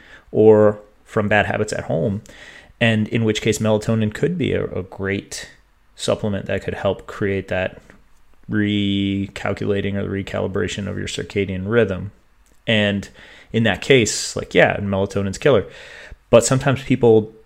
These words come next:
don't have a problem staying asleep. They have a problem falling asleep. And in which case, C B D might be a good benefit because C B D helps reduce stress and anxiety, and it actually lowers cortisol.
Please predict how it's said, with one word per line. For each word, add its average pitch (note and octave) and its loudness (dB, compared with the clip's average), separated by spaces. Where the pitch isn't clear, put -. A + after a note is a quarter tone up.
don't A#2+ 2
have A2 -2
a G#2+ 2
problem A2 0
staying A2 0
asleep. B2 -4
They C3+ -2
have C3+ -2
a - -20
problem A#2 -2
falling B2+ 0
asleep. - -8
And G#2+ 0
in A2+ 0
which A2 -2
case, G#2+ 2
C - -2
B A2+ 0
D B2 0
might A#2+ -2
be G#2 0
a F#2+ 0
good G2 -2
benefit - -6
because G2+ 0
C - -8
B G#2 -2
D G#2 0
helps - 0
reduce G#2 -2
stress - 0
and G#2 -4
anxiety, G2 -4
and G2+ -6
it G2 -4
actually G#2 -2
lowers G#2 0
cortisol. G#2 -2